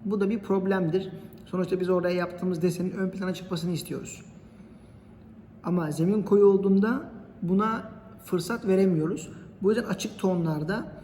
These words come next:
ki zaten aslında zemin ebrusunun da arka fon olarak düşündüğümüz zaman su miktarı ve ödül miktarı fazla olur diğer boyalara göre. Bu da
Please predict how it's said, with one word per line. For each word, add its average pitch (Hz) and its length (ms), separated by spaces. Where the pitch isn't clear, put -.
ki 185 100
zaten 196 300
aslında 196 240
zemin 185 240
ebrusunun 175 460
da 165 160
arka 170 260
fon 185 120
olarak 175 200
düşündüğümüz 180 480
zaman 180 280
su - 140
miktarı 180 460
ve 170 40
ödül 175 140
miktarı 175 380
fazla 165 380
olur 135 180
diğer 156 260
boyalara 143 300
göre. 135 240
Bu 196 200
da 226 200